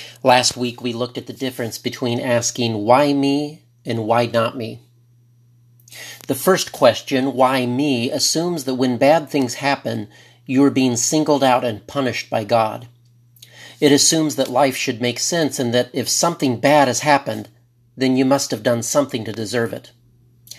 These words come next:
I remember when I was younger and going through the process of ordination, one of the requirements for ordination was to go through a program called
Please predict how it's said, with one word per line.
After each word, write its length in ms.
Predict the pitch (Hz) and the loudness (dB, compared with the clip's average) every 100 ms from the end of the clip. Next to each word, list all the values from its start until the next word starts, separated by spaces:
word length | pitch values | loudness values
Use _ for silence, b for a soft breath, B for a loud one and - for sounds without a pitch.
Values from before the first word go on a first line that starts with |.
| B B B | B B B
I 60 | 127 | 4
remember 400 | 127 120 120 120 | 6 4 4 2
when 160 | 117 | 2
I 80 | 117 | 2
was 240 | 113 107 110 | 0 0 4
younger 380 | 123 123 117 | 4 2 0
and 160 | 113 110 | 0 0
going 260 | 120 120 117 | 2 2 -2
through 200 | 117 107 | -6 -10
the 60 | |
process 540 | - 127 117 113 120 - | -6 -2 -2 -2 -4 -6
of 100 | 127 | -4
ordination, 840 | 135 123 113 117 120 117 107 107 _ B B B B | -2 0 0 -2 -2 -4 -6 -8 _ B B B B
one 160 | 156 196 | 2 2
of 60 | |
the 80 | 151 | 4
requirements 720 | 131 - - 151 156 131 113 - | 4 2 0 -2 0 -2 -2 -4
for 160 | 139 | -2
ordination 800 | 135 120 113 110 110 104 120 120 | 0 0 0 -4 -6 -4 -4 -2
was 160 | 117 113 | -2 -2
to 80 | 123 | -2
go 220 | 143 143 | 0 0
through 240 | - 139 | 0 0
a 60 | 123 | 0
program 580 | - 139 131 135 131 123 | 2 0 2 0 0 -2
called 480 | - 123 123 120 | 2 6 6 2